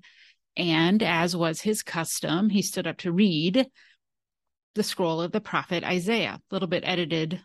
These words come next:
<laughs> there for, for clarity. If you have had conversations with evangelical friends or, or family members before, this topic has almost certainly come up. Why is there so much Isaiah in the Book of Mormon?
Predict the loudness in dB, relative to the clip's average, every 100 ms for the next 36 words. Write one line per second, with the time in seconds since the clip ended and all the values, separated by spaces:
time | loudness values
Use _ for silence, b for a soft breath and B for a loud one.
0 | B B -4 2 2 2 0 -8 _ 2
1 | 2 2 0 2 4 4 2 0 B B
2 | B B B B B B _ _ _ 0
3 | 4 4 6 6 8 6 4 2 4 4
4 | 2 2 2 0 0 -2 0 -2 -2 -2
5 | -2 -2 -6 -20 -6 -2 0 0 0 -2
6 | -4 -6 -2 0 2 0 0 -2 -2 -4
7 | -6 _ -4 -2 0 0 -2 -2 -6 -8
8 | -2 0 4 2 2 0 2 2 2 4
9 | 4 4 2 0 2 2 4 2 0 -2
10 | -4 -4 -4 -2 -4 -6 _ B B B
11 | B _ _ _ -8 -2 2 4 4 4
12 | 4 2 2 0 0 2 -2 -4 -6 -2
13 | -2 0 -2 -2 -2 -2 -4 -6 -6 -4
14 | -4 -4 -6 -8